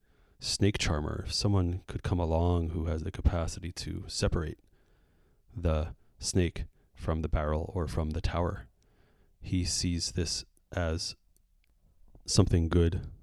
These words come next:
something still good that can be saved from a negative element, which is on top of it.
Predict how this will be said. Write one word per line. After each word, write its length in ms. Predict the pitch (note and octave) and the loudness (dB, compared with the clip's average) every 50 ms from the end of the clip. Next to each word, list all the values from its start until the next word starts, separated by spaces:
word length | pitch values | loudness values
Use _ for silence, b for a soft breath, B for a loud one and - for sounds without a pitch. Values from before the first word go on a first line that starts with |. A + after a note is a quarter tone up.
| - - - | -20 -20 -10
something 320 | - - G#2 F2+ - F2+ E2+ | 0 2 2 2 4 0 0
still 240 | - - F#2+ F2 E2 | 0 0 0 -2 0
good 320 | D#2+ E2 D#2 E2 E2+ E2+ - - | 0 -2 -2 -2 -4 -6 -6 -6
that 100 | F#2+ - | -4 -2
can 120 | - F2 | -2 -2
be 80 | E2+ E2+ | 0 -2
saved 460 | - - - G#2 G2 F2 D#2+ D#2+ - | 0 2 2 2 2 2 0 -2 -4
from 180 | - - E2 | -6 -4 -4
a 80 | E2 D#2+ | -2 -2
negative 360 | D#2+ D#2+ D#2 D#2+ E2 D#2+ D2+ | -2 -2 -2 -2 -4 -4 -4
element, 360 | D#2 E2 E2 D#2 D#2 - - - - - _ - _ _ - - | -2 -2 -2 -2 -4 -6 -8 -12 -20 -20 _ -20 _ _ -20 -12
which 180 | - - - | -8 -6 -4
is 180 | F2 D#2+ D#2 - | -2 -2 -2 -4
on 160 | - E2+ F2 E2+ | -4 -4 -4 -4
top 220 | - - - - | -2 0 2 2
of 100 | F#2+ E2 | 2 2
it. 140 | - - | 0 -4